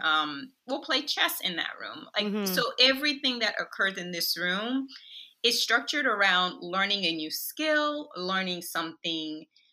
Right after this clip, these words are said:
Speaker 1: um, that I haven't done before, reading, writing, sensory, O T. So it is one hundred percent dedicated to, um, learning.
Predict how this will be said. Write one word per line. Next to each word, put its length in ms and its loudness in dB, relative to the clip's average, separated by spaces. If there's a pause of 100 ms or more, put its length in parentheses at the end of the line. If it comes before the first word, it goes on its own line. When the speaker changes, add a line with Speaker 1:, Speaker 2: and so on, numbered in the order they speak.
(200)
Speaker 1:
um, 480 6
that 180 4
I 40 0
haven't 360 -2
done 260 2
before, 800 0
reading, 580 0
writing, 1000 -2 (120)
sensory, 760 -2
O 160 0
T. 200 -2
So 320 0
it 240 0
is 380 -2
one 300 -2
hundred 440 -8
percent 380 -8
dedicated 640 -2 (140)
to, 340 -10 (640)
um, 520 6
learning. 480 -2